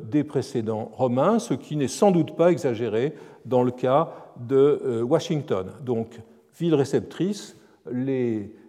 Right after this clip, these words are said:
les capitales des deux grands empires qui se, se partageront par la suite l'histoire du monde, notamment au vingtième siècle.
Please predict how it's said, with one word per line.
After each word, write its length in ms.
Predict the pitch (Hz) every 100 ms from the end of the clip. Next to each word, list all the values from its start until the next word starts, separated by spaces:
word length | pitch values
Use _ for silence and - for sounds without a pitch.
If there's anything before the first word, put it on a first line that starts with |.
| -
les 140 | 156
capitales 760 | - 117 110 - 120 185 170 - - -
des 200 | 110 120
deux 260 | 104 147 180
grands 260 | - 131 127
empires 460 | 110 - 131 175
qui 140 | - 107
se, 480 | - 113 107 104 120 123 -
se 380 | - - - 123
partageront 500 | 127 - 113 110 175
par 140 | 135
la 100 | 110
suite 380 | 101 - 156 156
l'histoire 340 | 120 - 120
du 80 | 107
monde, 240 | 104 139 165
notamment 400 | 107 113 127 151
au 40 |
vingtième 360 | 123 113 131 120
siècle. 380 | - 104 -